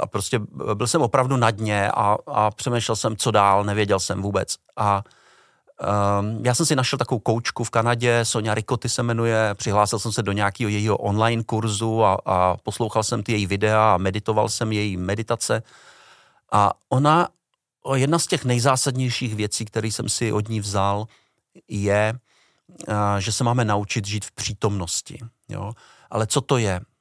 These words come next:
jo? A to znamená, že, eh, samozřejmě minulost, eh,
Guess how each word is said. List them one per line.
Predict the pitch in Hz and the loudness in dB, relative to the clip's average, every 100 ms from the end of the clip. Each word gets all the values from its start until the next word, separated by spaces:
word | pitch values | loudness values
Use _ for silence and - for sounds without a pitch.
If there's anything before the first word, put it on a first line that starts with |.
| - | -8
jo? | 117 127 - _ _ _ - | -6 -6 -10 _ _ _ -4
A | 113 104 104 | 0 2 0
to | 135 | -2
znamená, | 127 123 131 139 139 143 | -2 0 2 2 2 2
že, | 143 135 120 - _ _ _ | 0 2 0 -2 _ _ _
eh, | 113 107 101 101 98 | 2 4 4 2 0
samozřejmě | 127 135 170 131 | 0 0 0 0
minulost, | 110 117 123 131 - | 0 0 0 -2 -4
eh, | - | -8